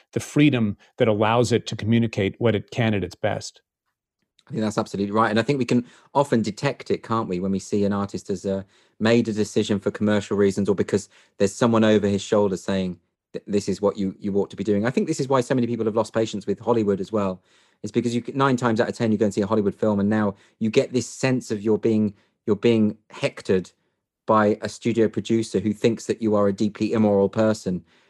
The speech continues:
Speaker 2: and that you should, uh, you should be more tolerant about gay people. So let's throw in these gay characters for no, uh, apparent purpose in the plot, you know? And, and not that I care. I don't care that you see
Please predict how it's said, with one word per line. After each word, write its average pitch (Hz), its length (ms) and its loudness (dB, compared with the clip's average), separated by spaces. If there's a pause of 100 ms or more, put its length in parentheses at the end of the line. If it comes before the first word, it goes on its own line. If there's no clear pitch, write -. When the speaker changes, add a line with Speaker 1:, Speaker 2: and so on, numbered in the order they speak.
(140)
Speaker 2:
and 104 100 2
that 107 100 2
you 107 80 0
should, 107 300 -2
uh, 104 160 4
you 110 120 0
should - 240 0
be 117 100 2
more 107 180 4
tolerant 95 480 2 (220)
about 101 300 0
gay 101 180 6
people. 95 300 -2
So 110 120 0
let's 117 200 2
throw 110 200 4
in 104 180 4 (260)
these 117 180 2
gay 117 180 4
characters 113 400 0
for - 120 0
no, 113 340 6 (280)
uh, 107 200 2
apparent 110 480 0
purpose 120 440 4
in 107 100 4
the 104 80 2
plot, - 400 2
you 117 120 0
know? 113 220 4
And, 143 120 4
and 160 120 4
not 208 180 4
that 190 80 4
I 165 80 4
care. 143 380 2
I 143 80 2
don't 160 160 0
care 165 420 4 (380)
that 143 140 2
you 135 60 -4
see 139 380 0